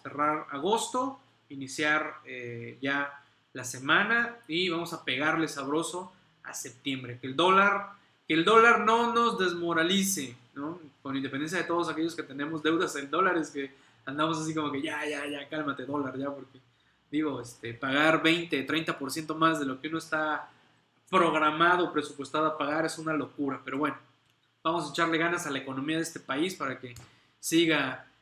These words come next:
siga creciendo, ¿sale? A la orden, a la orden. No, Benjamín, gracias a ti también, gracias por apoyarnos y sumarte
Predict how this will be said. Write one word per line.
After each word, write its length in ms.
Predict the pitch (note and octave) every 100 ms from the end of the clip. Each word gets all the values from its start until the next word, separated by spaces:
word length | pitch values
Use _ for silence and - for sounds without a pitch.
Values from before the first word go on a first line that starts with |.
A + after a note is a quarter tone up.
| -
siga 360 | - F3 E3+
creciendo, 560 | D3+ C#3 - C#3+ C3+ A#2+ - -
¿sale? 500 | C#3 E3 G3 G3 - _ _ _
A 60 | C#3
la 160 | C#3 E3+
orden, 380 | F#3+ G3 F#3+
a 60 | E3
la 120 | D#3+
orden. 300 | F#3+ G3 G3
No, 180 | F3+ G3
Benjamín, 440 | F#3+ F3+ F3+ G3
gracias 280 | G3 G3+ F#3+
a 40 | G3
ti 120 | G3+
también, 360 | F#3 F#3 G3
gracias 280 | F#3+ F#3+ -
por 200 | E3+ D3
apoyarnos 600 | C#3 D3 D3+ E3+ F3+ D3+
y 40 | D3
sumarte 680 | C#3+ C#3+ D#3+ - C#3+ B2+